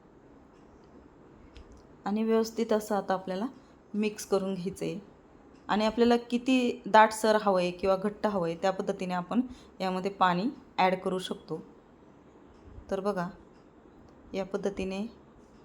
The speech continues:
इतपत पाणी घालून घेतलेलं आहे मी. त्यानंतर आपल्याला चवीनुसार यामध्ये मीठ घालून घ्यायचं आहे. तर बघा, इथे जवळजवळ दीड चमचा मीठ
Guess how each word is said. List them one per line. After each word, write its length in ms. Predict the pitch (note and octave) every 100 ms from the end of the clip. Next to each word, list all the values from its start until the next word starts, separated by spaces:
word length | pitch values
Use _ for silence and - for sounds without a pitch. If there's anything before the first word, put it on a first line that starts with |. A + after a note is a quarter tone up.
| - - - -
इतपत 260 | G3+ -
पाणी 320 | G#3 G3 F#3+
घालून 260 | F#3+ G3+ F#3+
घेतलेलं 400 | F#3 F3+ E3+ E3+
आहे 220 | F#3+ G3 G3
मी. 200 | E3+ F#3+ - - - - - - - - - - - - -
त्यानंतर 480 | F#3+ F#3+ G3 F#3+ G3
आपल्याला 380 | G3 F#3+ F#3 A3 - - - - - - -
चवीनुसार 560 | G#3 G#3 G#3 G#3 G#3
यामध्ये 460 | F#3+ F#3+ G3 F#3+ G3+ - - - - -
मीठ 340 | G#3+ G#3 G#3+
घालून 320 | G#3+ G3 F3+
घ्यायचं 320 | F3+ F3 -
आहे. 260 | F3+ F3+ - - - - - - -
तर 80 | F#3
बघा, 280 | F#3+ F#3 F#3 - - - - - - -
इथे 220 | F#3+ G#3
जवळजवळ 360 | G3 G3+ G3 G3
दीड 360 | F3+ G#3 A3+ A3+
चमचा 340 | A3 G3+ G3+
मीठ 220 | G3 G3